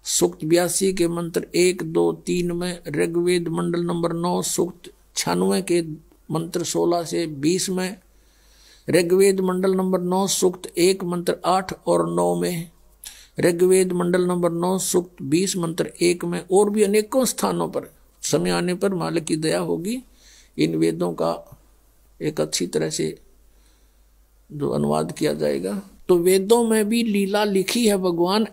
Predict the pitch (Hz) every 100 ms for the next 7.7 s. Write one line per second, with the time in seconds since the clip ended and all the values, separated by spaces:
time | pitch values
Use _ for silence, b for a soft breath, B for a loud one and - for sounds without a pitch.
0 | - 180 165 - 214 202 196 196 196 185
1 | 170 190 208 226 220 208 208 - 208 196
2 | 196 202 202 196 196 190 185 180 180 175
3 | 160 160 151 - _ _ _ _ _ _
4 | _ B B B B 151 196 208 190 190
5 | 190 202 185 180 208 226 220 214 226 226
6 | 226 214 175 127 - - - - - 208
7 | 202 - 220 247 208 139